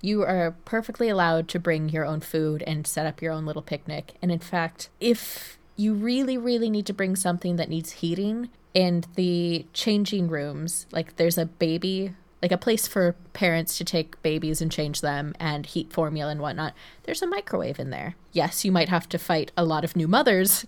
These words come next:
to get to the microwave, but potentially you could use it.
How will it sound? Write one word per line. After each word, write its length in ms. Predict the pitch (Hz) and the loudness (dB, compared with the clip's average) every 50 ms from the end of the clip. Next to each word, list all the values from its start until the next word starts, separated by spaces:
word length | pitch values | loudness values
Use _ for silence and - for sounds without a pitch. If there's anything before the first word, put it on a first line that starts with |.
| - - - | -12 -12 -2
to 100 | - 190 | 0 4
get 200 | - - 349 359 - | 6 8 6 6 4
to 80 | - | 0
the 100 | 208 196 | 0 2
microwave, 480 | 175 156 123 - - 143 131 - 147 - - - - - - _ - | 0 0 -2 -2 -4 -4 -4 -4 -6 -8 -12 -18 -20 -20 -20 _ 4
but 300 | - 220 175 143 - - - - - - - 214 - - - - - - | 4 4 6 4 0 -4 -10 -20 -8 -6 -6 -6 -6 -8 -16 -16 -6 -2
potentially 920 | - - 254 240 233 226 214 - - - 220 190 180 160 143 143 170 - - - - | 0 2 4 4 4 2 0 0 0 2 2 4 4 4 2 0 -2 -6 -12 -6 -2
you 120 | 160 165 | -2 0
could 220 | 156 - 165 - - | 0 -2 -4 -6 -6
use 220 | - - - - | -8 -8 -8 -8
it. 260 | - - - - - | -10 -10 -12 -14 -14